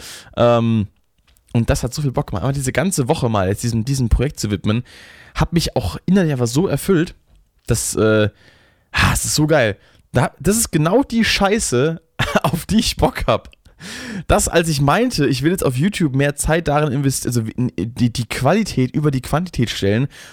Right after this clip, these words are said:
und nicht mehr so viele Videos machen, dafür aber wirklich die, auf die ich Bock hab und die dann auch geil werden,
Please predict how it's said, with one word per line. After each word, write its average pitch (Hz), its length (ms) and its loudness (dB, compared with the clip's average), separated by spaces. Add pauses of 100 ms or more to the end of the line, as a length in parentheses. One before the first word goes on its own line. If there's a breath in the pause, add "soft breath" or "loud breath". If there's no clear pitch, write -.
(100)
und - 300 -2 (140)
nicht - 400 0
mehr 135 240 2
so 120 120 0
viele 220 340 0
Videos 175 260 0
machen, 147 220 0
dafür 143 280 0
aber 135 260 0
wirklich 147 180 -4
die, 151 140 0
auf 135 40 -2
die 135 60 -4
ich 127 120 -8
Bock - 200 -4
hab 110 180 -2
und 113 160 -6
die 123 60 0
dann 107 160 2
auch - 60 -10
geil 123 240 2
werden, 104 240 2